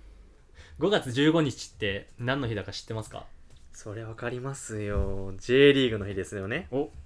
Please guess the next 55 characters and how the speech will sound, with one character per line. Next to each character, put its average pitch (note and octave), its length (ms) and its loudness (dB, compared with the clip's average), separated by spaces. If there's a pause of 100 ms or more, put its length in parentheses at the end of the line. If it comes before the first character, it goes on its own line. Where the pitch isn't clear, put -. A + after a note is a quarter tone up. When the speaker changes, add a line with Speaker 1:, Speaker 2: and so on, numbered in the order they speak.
(320)
Speaker 1:
知 - 160 -12
っ - 20 -20
て E3 100 -2
ま E3 100 0
す - 120 -10
ね。 F#2+ 240 -12
Speaker 2:
も G#2 180 -8
ち - 140 -12
ろ F3+ 100 -6
ん C#3+ 60 -6
で A2+ 100 -2
す - 160 -10
よ。 G#2+ 180 0
エ G#2+ 80 2
ス B2 120 -4
エ A#2+ 60 -2
ヌ C3 80 -2
エ - 20 -4
ス - 80 -6
で A2+ 80 0
い - 20 -2
っ - 40 -10 (140)
ぱ D3 120 6
い - 20 4
見 C#3 80 2
ま C#3 80 0
し - 100 -4
た - 200 4
か F3+ 440 8
ら。 F#3+ 60 6
Speaker 1:
<laughs> - 80 0
Speaker 2:
J C#3 320 10
リ C3 220 4
ー D3+ 100 2
グ E3 80 2
の E3 100 6
日 - 40 4
で - 0 -
す。 - 0 -
Speaker 1:
み - 0 -
ん - 0 -
な A2 120 4
が。 - 220 -10 (260)
Speaker 2:
め C3 200 -2
ち F3+ 120 6
ゃ F3+ 40 8
く - 140 -2
ち - 80 -6
ゃ D3+ 40 2
つ - 180 -2
ぶ C3 60 8
や A2 60 10
い - 20 -6
て - 80 -10
た。 - 120 -12